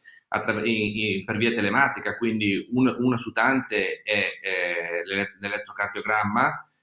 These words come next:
Eh, trasferiamo queste informazioni in modo da dare una maggior cura, una, una cura più tempestiva alla,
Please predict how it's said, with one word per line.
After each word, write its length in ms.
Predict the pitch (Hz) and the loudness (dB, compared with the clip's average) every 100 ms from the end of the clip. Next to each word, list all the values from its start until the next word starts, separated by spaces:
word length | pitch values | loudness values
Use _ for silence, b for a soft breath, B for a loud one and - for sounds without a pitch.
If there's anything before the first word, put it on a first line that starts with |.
| B | B
Eh, 960 | _ 110 104 98 90 90 90 90 82 - 85 80 - - _ _ _ | _ 0 2 2 0 -2 -2 -2 -4 -4 -8 -8 -10 -18 _ _ _
trasferiamo 560 | - 117 135 131 147 120 | -2 0 2 4 4 4
queste 200 | 143 139 | 2 2
informazioni 680 | 117 127 151 156 139 147 127 | 2 2 2 0 2 4 6
in 100 | 127 | 6
modo 220 | 135 127 | 6 4
da 100 | 117 | 2
dare 640 | 120 135 120 104 98 - - | 4 4 4 2 0 -4 0
una 180 | 117 | 2
maggior 520 | 110 113 110 151 151 - | 2 2 2 2 2 2
cura, 320 | 135 107 95 | 2 4 2
una, 200 | 107 110 | 0 0
una 200 | 120 117 | 0 2
cura 200 | 151 143 | 2 2
più 180 | 147 151 | 2 0
tempestiva 1040 | 123 117 113 104 - 175 123 98 87 - | 2 0 0 -4 -2 2 4 4 2 0
alla, 400 | 104 107 107 98 | 0 2 2 2